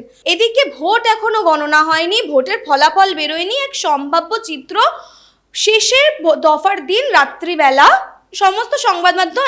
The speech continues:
এমনকি ডিজিটাল খবরিলালও দিয়েছে। ফলাফল ঘোষণার আগেই এক সবুজ আবির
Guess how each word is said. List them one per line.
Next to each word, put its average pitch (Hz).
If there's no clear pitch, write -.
এমনকি 440
ডিজিটাল 359
খবরিলালও 330
দিয়েছে। 370
ফলাফল 440
ঘোষণার 427
আগেই 330
এক 440
সবুজ 339
আবির 330